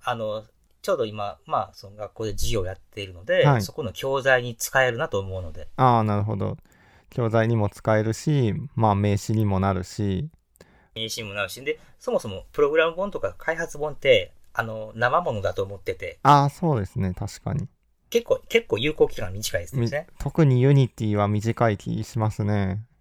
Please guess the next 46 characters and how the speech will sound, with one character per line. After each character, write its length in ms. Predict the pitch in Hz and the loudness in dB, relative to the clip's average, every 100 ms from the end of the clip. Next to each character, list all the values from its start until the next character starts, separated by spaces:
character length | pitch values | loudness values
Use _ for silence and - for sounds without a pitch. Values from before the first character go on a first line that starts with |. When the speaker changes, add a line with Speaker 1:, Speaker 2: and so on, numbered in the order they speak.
| _ _ - | _ _ -10
Speaker 2:
う 40 | 120 | -8
ん。 60 | |
Speaker 1:
で 60 | 117 | -6
す 160 | - | -8
ね。 200 | 113 131 | 0 2
Speaker 2:
は 80 | 113 | 2
い。 40 | 110 | 2
Speaker 1:
は 120 | 101 | 2
い。 140 | 90 - _ - - _ _ | -2 -14 _ -20 -20 _ _
ス 180 | - - | -10 2
プ 80 | 175 | 4
ラ 60 | |
イ 40 | 170 | 4
ト 80 | 165 | 2
キ 100 | 226 | -2
ッ 40 | |
ト 80 | - | 0
が 100 | 104 | -2
め 120 | 107 | -6
ち 60 | - | -6
ゃ 40 | |
く 60 | 127 | -6
ち 80 | |
ゃ 20 | 131 | -6
短 260 | 147 156 | -2 -2
か 80 | - | 0
っ 60 | - | -4
た 80 | 82 | -8
で 60 | |
す 80 | - | -14
か 80 | 85 | -14
ら 60 | 90 | -4
ね。 60 | |
Speaker 2:
あ 420 | 113 113 107 104 - | 2 4 4 2 0
ー、 40 | |
な 80 | 110 | -2
る 80 | 104 | -4
ほ 140 | 104 | -4
ど。 180 | 113 131 _ _ _ | -8 -12 _ _ _
ま 280 | 107 95 101 | -6 -4 -4
あ、 20 | 95 | -8
そ 260 | - 107 | -4 -2
う 0 | |
で 40 | 98 | -2
す 100 | - | -4
ね。 240 | 98 95 | -4 -4